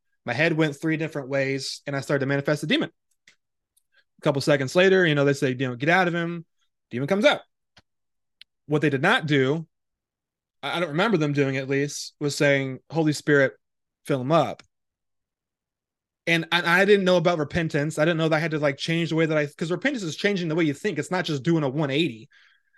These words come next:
'Cause you could just do a one eighty and just keep doing a one eighty and just keep, just keep going into big circles of life.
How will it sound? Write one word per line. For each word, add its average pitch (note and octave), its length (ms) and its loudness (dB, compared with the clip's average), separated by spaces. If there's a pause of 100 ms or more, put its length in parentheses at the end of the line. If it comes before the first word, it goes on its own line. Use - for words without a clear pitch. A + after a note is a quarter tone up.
'Cause E3 120 -2
you D4 60 4
could C#4 120 -2
just F3 140 0
do G3 140 8
a F3+ 60 6
one F3 180 4
eighty G3 180 6
and D#3 80 0
just D3+ 120 -6
keep E3+ 140 -4
doing F3 200 2
a D3+ 40 0
one D#3 200 0
eighty F3 160 0
and D3 80 -4
just C#3+ 140 -10
keep, E3 160 -10 (180)
just D#3+ 220 -2
keep D3+ 200 -10
going F3+ 240 4
into D#3 120 0
big C#3 240 0
circles F3 420 -4
of B2 60 -20 (160)
life. A#2 280 -12